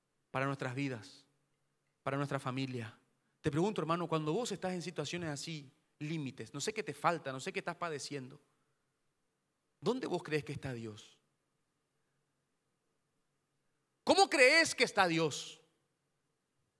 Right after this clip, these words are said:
¿Cómo crees que se siente Dios cuando vos estás afligido en angustia? ¿Cómo crees que Él se siente? ¿Indiferente? Porque muchas veces lo, lo, lo rebajamos a Dios a lo que vemos que pasa en la, en la sociedad.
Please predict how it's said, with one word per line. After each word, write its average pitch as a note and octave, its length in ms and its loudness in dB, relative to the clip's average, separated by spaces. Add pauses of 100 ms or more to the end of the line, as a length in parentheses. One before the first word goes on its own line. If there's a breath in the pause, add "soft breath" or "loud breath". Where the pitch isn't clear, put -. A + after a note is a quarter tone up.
(640)
¿Cómo F4+ 260 8
crees E4 320 10
que D4+ 120 6
se C4+ 120 8
siente C4+ 400 8
Dios C#4 240 8
cuando A#3 220 8
vos C4 140 8
estás C#4+ 300 8
afligido C4+ 600 8
en A3 80 6
angustia? G3 440 6
¿Cómo F4+ 240 10
crees C#4+ 320 10
que B3+ 120 8
Él A#3+ 100 8
se A3 140 4
siente? F3 760 2 (400)
¿Indiferente? A#3 880 4 (1500)
Porque A#3 180 -2
muchas D4+ 240 10
veces E4 260 6
lo, A#3+ 280 8
lo, A3+ 340 8
lo A3+ 200 8
rebajamos B3 580 10
a C4 60 6
Dios C#4 320 6
a B3 60 4
lo A#3 160 8
que G#3+ 240 8
vemos C#4+ 340 8
que G#3 120 4
pasa D#4+ 320 10
en G3+ 120 2
la, E3+ 380 6
en G3 100 0
la F#3+ 80 4
sociedad. A3+ 640 4